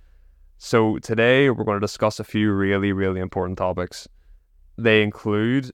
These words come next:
why you should always find the light in the darkness. This one's a big one.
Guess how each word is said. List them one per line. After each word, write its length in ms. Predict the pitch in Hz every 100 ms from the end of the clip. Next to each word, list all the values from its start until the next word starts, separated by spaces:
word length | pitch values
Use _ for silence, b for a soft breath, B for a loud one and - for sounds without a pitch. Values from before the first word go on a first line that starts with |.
| _ _
why 340 | - 104 98 101
you 180 | 104
should 180 | 104 110
always 520 | 107 107 110 113 113
find 340 | - 98 95 98
the 60 |
light 260 | 98 98 101 -
in 100 | 92
the 80 |
darkness. 580 | 92 95 98 110 110 -
This 200 | - -
one's 120 | 104
a 60 | 95
big 300 | 90 101 104
one. 260 | 113 117